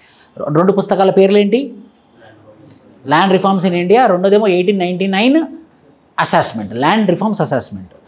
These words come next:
మూడోది ఏంటి? నైన్టీన్ నైన్టీన్, నైన్టీన్ నైన్టీన్ అమృత్సర్ సెషన్. So ఇందులో నెహ్రూ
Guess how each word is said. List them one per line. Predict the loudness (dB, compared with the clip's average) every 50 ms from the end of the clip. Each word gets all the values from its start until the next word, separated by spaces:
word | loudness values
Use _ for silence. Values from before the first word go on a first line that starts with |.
| _ _ _ -8 -2
మూడోది | 2 2 4 4 4 2 2 2
ఏంటి? | 0 0 -2 -2 -2 -6 -10 -16 -20 _ -8 -4 -2
నైన్టీన్ | 0 0 0 0 0 0 0 0 0 -2
నైన్టీన్, | -2 -2 -2 0 0 2 2 4 2 2 -2 -6 -12 -18 -20 _ _ _ _ _ _ _ _ _ -20 -20 -20 -20 -20 _ -20 -20 -20 -20 -20 -20 -20 _ _ _ _ _ -8 -4 0
నైన్టీన్ | 0 2 2 2 2 2 4 2
నైన్టీన్ | 2 2 2 2 2 2 2 2 0 -2 -4 -12 -16 -20 _ _ _ -20 -20 -20 -20 -20 -14 -6 -2 0
అమృత్సర్ | 2 2 2 0 0 0 -2 0 -2
సెషన్. | -6 -6 -6 -8 -10 -10 -12 -20 -12 -4
So | 0 0 2
ఇందులో | 2 2 2 2 4 4 2
నెహ్రూ | 4 4 4 4